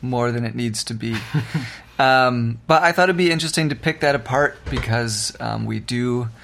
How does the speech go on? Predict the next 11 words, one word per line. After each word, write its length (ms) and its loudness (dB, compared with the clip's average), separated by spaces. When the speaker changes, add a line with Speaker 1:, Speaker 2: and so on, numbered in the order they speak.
Speaker 1:
make 340 0
recording 380 0
equipment 460 -4
here, 300 0
so 220 -2
we 200 0
have 280 -4
some 460 -6
insight 440 0
into 260 -4
that. 400 0